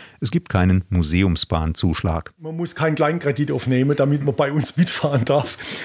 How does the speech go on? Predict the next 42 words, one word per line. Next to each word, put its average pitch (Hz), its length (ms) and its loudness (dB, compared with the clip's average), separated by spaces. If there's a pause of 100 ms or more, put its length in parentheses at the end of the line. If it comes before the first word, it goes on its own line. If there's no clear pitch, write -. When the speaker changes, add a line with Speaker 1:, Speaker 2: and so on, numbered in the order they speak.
(100)
Speaker 2:
Wir 143 200 4
fahren 151 400 0
im 156 340 4
Rahmen 139 420 2
des 147 200 2
Ö 160 120 2
P 139 220 0
N 135 80 0
V. 139 380 2 (320)
Das 123 160 -2
heißt 131 260 0
also, 131 220 0
bei 131 180 0
uns 143 300 0
gelten 139 400 0
die 135 100 -4
Tarife 127 500 0
des - 440 -2 (180)
öffentlichen 127 520 2
Nahverkehrs. 123 800 0 (640)
Da 117 180 0
kann 131 220 2
man 131 120 2
dann 123 240 2
ab - 220 -2
sieben 135 340 2
Euro 120 400 2
für - 160 -2
eine 120 260 4
Tageskarte 117 720 0
mit 123 180 6
der 107 80 2
Familie 113 440 2
dann 107 200 0
schon 107 180 0
fahren. 101 360 -4 (420)
Das - 200 0
sind 117 240 4
also 107 480 0
meiner 123 280 0
Meinung 123 260 0
nach 123 200 -2